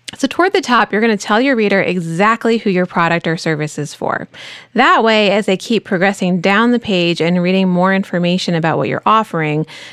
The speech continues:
they'll relate to your copy. They'll see themselves in what you're saying. You gotta grab them with a catchy headline that gets this across. You have mere seconds to get their attention and attract them to hear more.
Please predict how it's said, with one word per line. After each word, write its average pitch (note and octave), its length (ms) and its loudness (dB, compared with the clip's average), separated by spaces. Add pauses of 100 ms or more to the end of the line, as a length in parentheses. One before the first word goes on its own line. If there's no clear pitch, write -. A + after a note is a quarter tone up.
(100)
they'll G#3 180 4
relate F#3+ 360 0
to - 120 -4
your D#3 100 2
copy. - 640 -2
They'll F#3 140 0
see A3 300 -2
themselves F3+ 520 0
in D#3+ 140 0
what D3+ 120 -2
you're C#3 140 -6
saying. - 540 -6 (560)
You G#3 80 2
gotta C#4+ 260 2
grab G3+ 380 2
them F#3+ 160 2
with F3 140 0
a F3 40 -4
catchy G#3+ 460 -2
headline E3+ 600 0
that D3 220 0
gets E3+ 220 -2
this D#3+ 200 -4
across. - 560 -6 (360)
You A#3 160 4
have G#3+ 240 2
mere A#3 500 4
seconds G3 720 -2
to G3 100 0
get F#3+ 160 0
their F3+ 160 2
attention E3 600 -2
and D#3 120 -2
attract E3+ 460 -4
them C#3+ 200 -2
to - 120 -8
hear C#3 260 -6
more. C#3 440 -4